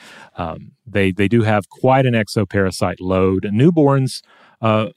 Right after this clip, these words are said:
are born without any barnacles, without any lice.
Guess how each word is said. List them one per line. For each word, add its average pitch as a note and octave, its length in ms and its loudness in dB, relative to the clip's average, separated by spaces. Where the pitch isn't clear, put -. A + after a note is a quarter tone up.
are A#2 140 -2
born A2+ 260 2
without A2+ 260 2
any A2 160 0
barnacles, F2+ 600 -6
without G2+ 280 0
any F#2+ 320 -4
lice. F2+ 540 -10